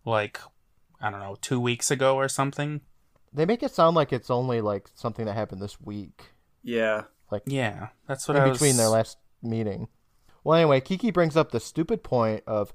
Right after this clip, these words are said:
Speaker 2: "How can you steal a bike?" And we move over to Gary. He says, "Yeah, it's like ripping off a part of somebody."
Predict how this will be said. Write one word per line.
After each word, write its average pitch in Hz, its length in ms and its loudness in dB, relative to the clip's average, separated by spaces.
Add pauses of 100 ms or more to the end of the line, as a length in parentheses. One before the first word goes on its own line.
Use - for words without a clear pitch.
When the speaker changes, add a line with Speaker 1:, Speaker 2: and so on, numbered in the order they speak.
(280)
Speaker 2:
"How 160 120 6
can 302 160 0
you 185 100 4
steal 170 360 2
a 110 60 2
bike?" - 600 -6 (320)
And 120 460 0
we 120 80 0
move 147 240 6
over 120 180 2
to 110 80 -4
Gary. 107 440 2
He 127 100 -2
says, - 260 -8
"Yeah, 123 340 4
it's - 140 -4
like 143 180 2
ripping - 280 0
off 127 200 4
a 104 100 -2
part 165 360 4
of 110 80 0
somebody." 95 560 -8